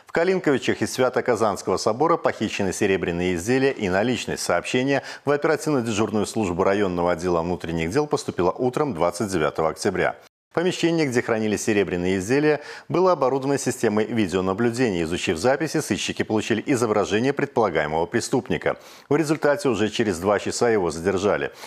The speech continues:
Горожанин, ранее судимый тридцатисемилетний таксист, не стал отпираться и дал признательные показания, а также рассказал, что спрятал похищенное серебро в лесополосе.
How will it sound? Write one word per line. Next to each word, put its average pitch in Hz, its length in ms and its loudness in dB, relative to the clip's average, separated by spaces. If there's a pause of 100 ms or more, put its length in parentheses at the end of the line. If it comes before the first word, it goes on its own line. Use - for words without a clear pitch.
Горожанин, 127 640 2
ранее 101 340 2
судимый 95 460 0
тридцатисемилетний 92 880 -2
таксист, 98 420 -4 (240)
не 175 120 2
стал 82 260 0
отпираться 131 480 0
и - 20 0
дал 120 120 2
признательные 92 580 -2
показания, 135 560 0
а - 20 2
также 139 320 0
рассказал, 117 480 2 (160)
что - 220 0
спрятал 147 360 0
похищенное 101 540 -2
серебро 90 460 2
в 110 120 -2
лесополосе. 95 800 0